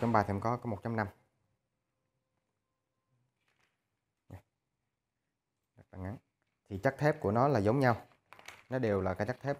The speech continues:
loại, loại thép tốt hết. Nhưng mà cái đầu bi thôi. Còn không giới thiệu nữa, không giới thiệu nhiều nữa. Tại cái này nó cũng quá, quá, quá thông dụng rồi. Giờ mình chỉ nói sơ qua về giá thôi.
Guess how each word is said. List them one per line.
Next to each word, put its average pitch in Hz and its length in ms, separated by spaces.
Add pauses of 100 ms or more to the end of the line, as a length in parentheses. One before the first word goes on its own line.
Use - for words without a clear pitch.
(220)
loại, 92 480
loại 80 160
thép 120 160
tốt 151 240
hết. 170 160 (1300)
Nhưng 101 100
mà 98 40
cái 110 60
đầu 101 140
bi 107 180
thôi. 107 120 (720)
Còn 98 100
không 113 120
giới 123 100
thiệu 104 140
nữa, 95 180 (120)
không 110 120
giới 127 100
thiệu 101 140
nhiều 95 200
nữa. 101 100 (680)
Tại 90 120
cái 120 80
này 98 140
nó 101 100
cũng 110 180
quá, 147 100
quá, 151 200
quá 170 140
thông 123 180
dụng 80 160
rồi. 92 100 (480)
Giờ 104 80
mình 90 120
chỉ 110 80
nói 135 160
sơ 127 200
qua 117 260
về 95 140
giá 135 320
thôi. 131 80